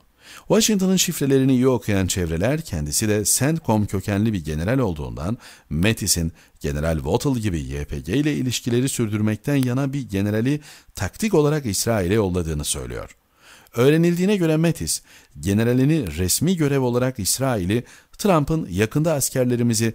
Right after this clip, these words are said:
Suriye'den çekeceğiz sözü doğrultusunda ikna etmesi için göndermiş. Bu çekilmeden yana olmayan Votel'ın bu çekilme politikasının güçlü bir savunucusu olmayacağını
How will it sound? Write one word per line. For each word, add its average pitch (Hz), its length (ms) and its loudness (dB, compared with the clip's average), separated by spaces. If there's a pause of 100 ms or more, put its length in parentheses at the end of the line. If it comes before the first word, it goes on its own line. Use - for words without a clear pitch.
(220)
Suriye'den 156 600 2
çekeceğiz 117 540 -2
sözü 73 440 -4
doğrultusunda 113 800 0 (140)
ikna 120 440 0
etmesi 87 360 -2
için 110 240 0
göndermiş. 60 680 -8 (580)
Bu 240 160 2
çekilmeden 131 580 0
yana 117 280 0
olmayan 78 440 -2
Votel'ın 117 420 -2 (280)
bu 202 160 0
çekilme 139 560 -4
politikasının 117 800 -2 (260)
güçlü 104 540 -4
bir 165 120 0
savunucusu 123 640 0
olmayacağını 80 1000 0